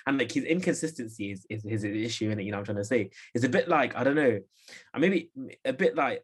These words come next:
I don't know, obviously a, a more established, but Joe, like, I'm getting Joe Cole vibes, innit? Like, he's like, like, an initial Joe Cole in the sense of, like, we know he's a sick player, and on his day, no one's touching him, but there's too many examples, or more like a rhyme, like,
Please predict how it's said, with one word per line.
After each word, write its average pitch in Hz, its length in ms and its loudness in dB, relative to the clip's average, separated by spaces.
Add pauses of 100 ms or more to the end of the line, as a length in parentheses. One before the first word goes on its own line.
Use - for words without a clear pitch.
I 135 80 0
don't 127 80 -4
know, 110 200 -4
obviously 175 280 6
a, 120 60 6 (240)
a 107 60 -8
more 117 220 -2
established, 113 420 -2
but 110 100 -10
Joe, 151 300 6
like, 107 120 -6
I'm 120 100 -4
getting 135 240 2
Joe 123 200 0
Cole 120 280 -4
vibes, 101 240 -6
innit? 95 200 -10
Like, 95 180 -8
he's 117 180 -2
like, 113 200 0 (340)
like, 110 200 -2
an 98 200 -4
initial 123 480 4
Joe 110 220 2
Cole 113 180 4
in 104 60 2
the - 20 0
sense 110 220 -2
of, 101 80 -4
like, 104 180 -2 (240)
we 120 160 4
know 196 180 8
he's 160 140 8
a 113 80 2
sick - 320 -2
player, 120 220 6
and 110 140 -4
on 135 100 0
his 113 100 2
day, 113 220 2
no 117 120 -2
one's 113 140 -4
touching - 320 -12
him, 98 60 -8
but 104 120 0
there's 113 220 2 (320)
too 165 220 8
many 139 220 4
examples, 117 540 0
or 156 100 2
more 196 200 4
like 160 160 2
a 117 60 2
rhyme, 139 260 2
like, 117 160 -6